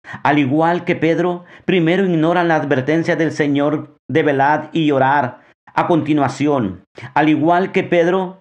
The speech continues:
su fortaleza espiritual se va. Y en la hora de la tentación niegan a su Señor. Mateo veintiséis, cuarenta al setenta y cinco.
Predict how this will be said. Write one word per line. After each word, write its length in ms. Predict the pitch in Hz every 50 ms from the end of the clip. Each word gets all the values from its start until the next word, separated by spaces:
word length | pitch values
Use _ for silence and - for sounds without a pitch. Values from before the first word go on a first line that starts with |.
| _ - -
su 220 | _ - - 180
fortaleza 600 | 143 - 160 165 160 156 151 147 147 170 170 196
espiritual 640 | 180 175 - 170 165 160 156 156 156 151 151 156 147
se 180 | - - 185 170
va. 440 | 139 147 156 160 143 127 - - _ _ _ _ _ _ _ _ _ _ _ _ _ _ _ _ _ _ _ - 123 110 -
Y 260 | - 165 160 156 151
en 160 | 165 151 156
la 140 | 151 143 135
hora 540 | 131 147 170 185 196 202 196 190 185 180 180
de 100 | 175 185
la 140 | 180 175 170
tentación 680 | 175 175 170 151 - 160 151 - 170 180 175 170 160
niegan 400 | 156 160 170 185 185 170 160 165
a 80 | 156 147
su 120 | 131 135
Señor. 580 | 117 - 143 127 131 131 139 147 143 - - - - - - - _
Mateo 480 | - 110 110 104 104 120 127 131 131 127
veintiséis, 680 | 120 123 117 107 110 110 104 - 117 120 120 120 -
cuarenta 440 | - 117 113 104 113 117 117 117 120
al 80 | 113
setenta 460 | - 113 104 104 107 104 104 104 101 95
y 60 | 92
cinco. 520 | - - 107 110 113 104 - 104 104 -